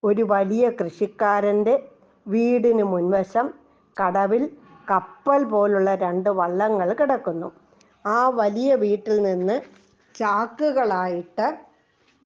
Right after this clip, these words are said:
നെല്ല് വള്ളത്തിലേക്ക് പോകുന്നുണ്ട്. കണ്ടോ, കോരൻ കണ്ട കാഴ്ച കണ്ടോ?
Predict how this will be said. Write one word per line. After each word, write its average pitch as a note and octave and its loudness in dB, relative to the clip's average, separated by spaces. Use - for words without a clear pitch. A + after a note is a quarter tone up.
നെല്ല് A3 0
വള്ളത്തിലേക്ക് G#3+ -2
പോകുന്നുണ്ട്. B3+ 0
കണ്ടോ, A3 -2
കോരൻ G#3+ 0
കണ്ട A3+ 0
കാഴ്ച A3 -2
കണ്ടോ? F#3 -4